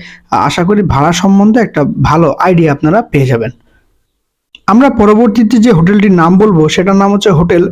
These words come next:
রমনা আবাসিক। হোটেলটির অবস্থান ঢাকার কেন্দ্রীয়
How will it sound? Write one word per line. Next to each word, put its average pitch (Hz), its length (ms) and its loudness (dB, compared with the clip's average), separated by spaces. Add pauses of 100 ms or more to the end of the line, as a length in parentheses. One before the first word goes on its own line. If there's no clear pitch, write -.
(100)
রমনা 170 360 0
আবাসিক। 139 500 -4 (680)
হোটেলটির 247 340 2
অবস্থান 220 680 0
ঢাকার 175 340 0
কেন্দ্রীয় 233 440 4